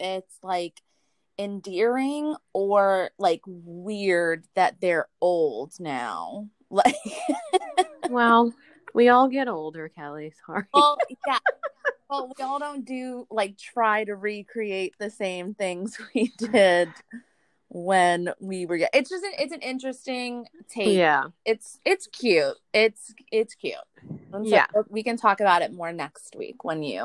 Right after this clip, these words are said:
Speaker 2: Okay,
Speaker 1: when
Speaker 2: cool.
Speaker 1: you watch it and, and you
Speaker 2: Yeah.
Speaker 1: me and let me know what you think.
Speaker 2: Absolutely. I'm
Speaker 1: <laughs>
Speaker 2: excited.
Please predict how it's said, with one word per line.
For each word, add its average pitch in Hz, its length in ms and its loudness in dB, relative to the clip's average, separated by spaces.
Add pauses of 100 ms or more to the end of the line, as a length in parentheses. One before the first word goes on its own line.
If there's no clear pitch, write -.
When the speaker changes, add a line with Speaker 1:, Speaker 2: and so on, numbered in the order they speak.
Speaker 2:
Okay, 190 340 -2 (340)
Speaker 1:
when 196 140 0
Speaker 2:
cool. 190 80 -4
Speaker 1:
you - 40 -20 (100)
watch 127 340 4
it 113 300 -8
and, 190 200 -14 (140)
and 170 400 -6
you 190 80 -8
Speaker 2:
Yeah. 190 120 -4 (720)
Speaker 1:
me 104 160 -12
and 107 100 -12
let - 140 -8
me 196 100 -10
know 151 160 -2
what - 160 -4
you - 100 -10
think. - 460 -12 (320)
Speaker 2:
Absolutely. 202 640 -4
I'm 151 80 -2
Speaker 1:
<laughs> 302 60 4
Speaker 2:
excited. 165 520 -10